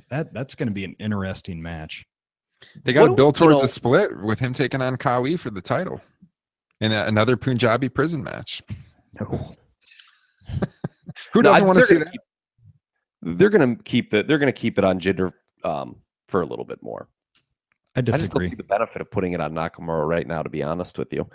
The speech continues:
Speaker 3: I don't think they're gonna do the Corbin cash-in either. I think if there's a cash-in at SummerSlam, it's gonna be in the women's division, which they should do 'cause they need to capitalize before Carmella loses some of the heat that she had.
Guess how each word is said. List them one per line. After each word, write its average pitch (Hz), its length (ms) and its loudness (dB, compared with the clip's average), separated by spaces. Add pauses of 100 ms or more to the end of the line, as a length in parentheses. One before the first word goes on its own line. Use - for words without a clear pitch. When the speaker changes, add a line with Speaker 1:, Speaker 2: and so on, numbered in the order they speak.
(120)
Speaker 3:
I - 80 0
don't 185 140 4
think 208 140 2
they're 180 80 4
gonna 151 120 2
do 135 80 6
the 107 80 2
Corbin 107 360 2
cash-in 101 480 0
either. 82 300 -8 (200)
I - 100 2
think 139 160 -2
if 139 80 -2
there's 110 140 0
a 101 60 -8
cash-in 107 440 -2
at 104 100 -4
SummerSlam, 107 440 -2
it's 95 80 -6
gonna 98 140 -4
be - 20 -2
in 92 60 -4
the 87 80 -6
women's 90 360 -4
division, 82 420 -6 (180)
which - 140 -4
they 95 100 2
should 92 220 0
do 82 120 -4
'cause - 240 -6
they 90 220 -4
need 98 160 -4
to 87 40 -8
capitalize 80 720 -2
before 82 320 -10
Carmella 82 600 -2 (580)
loses 80 280 0
some 80 160 -2
of 73 60 -4
the 80 60 -4
heat 78 200 -6 (260)
that - 100 -2
she - 160 -6
had. 76 180 -2